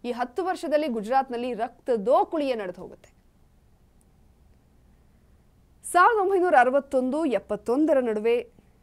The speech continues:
ಗುಜರಾತ್ನ ಹದಿನಾರು ಜಿಲ್ಲೆಗಳು ಕೋಮು ಹಿಂಸಾಚಾರದಿಂದ ತತ್ತರಿಸಿ ಹೋಗುತ್ತೆ,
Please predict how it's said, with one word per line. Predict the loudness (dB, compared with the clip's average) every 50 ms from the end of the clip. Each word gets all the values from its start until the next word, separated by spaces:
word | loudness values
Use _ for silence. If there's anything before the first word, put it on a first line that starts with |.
| _ _ _ -12
ಗುಜರಾತ್ನ | -10 -6 -4 -4 -4 -4 -4 -6 -8 -8
ಹದಿನಾರು | -8 -10 -10 -8 -6 -2 0 0 0 0 0
ಜಿಲ್ಲೆಗಳು | -2 -4 -4 -4 -2 -2 -2 -2 -4 -4 -8 -10 -16 _ _ _ _ _ _ _ _ _
ಕೋಮು | -4 -2 0 0 0 -2 -4 -4 -4 -6
ಹಿಂಸಾಚಾರದಿಂದ | -6 -4 -4 -4 -4 -4 -6 -8 -8 -8 -8 -8 -8 -8 -6 -6 -8 -8 -8
ತತ್ತರಿಸಿ | -10 -12 -14 -16 -16 -16 -16 _ -18 -16 -16 -14 -14 -16
ಹೋಗುತ್ತೆ, | -16 -16 -18 -20 -20 _ -20